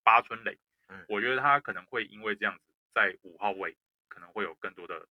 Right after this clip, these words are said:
Speaker 1: 出赛机会，那篮板数也会因此有所成长。
Speaker 2: 哎，
Speaker 1: 所以
Speaker 2: 对，八村垒
Speaker 1: 如果有持有八村垒的话，
Speaker 2: 真的
Speaker 1: 恭喜一下。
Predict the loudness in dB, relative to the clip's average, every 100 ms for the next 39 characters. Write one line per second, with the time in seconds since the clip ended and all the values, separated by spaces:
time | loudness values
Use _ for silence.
0 | _ _ -4 -4 -4 -20 -18 -18 _ _
1 | _ _ -4 -2 2 0 -2 -10 -14 -12
2 | -10 -10 _ -20 _ -18 -16 -16 _ -20
3 | _ _ -20 _ -2 2 4 10 10 10
4 | 6 2 2 4 6 6 4 -4 0 2
5 | 6 6 4 -6 -6 -4 -2 -2 -6 -14
6 | -18 -20 -20 -20 -20 _ _ _ _ _
7 | _ -10 -10 -10 -16 -20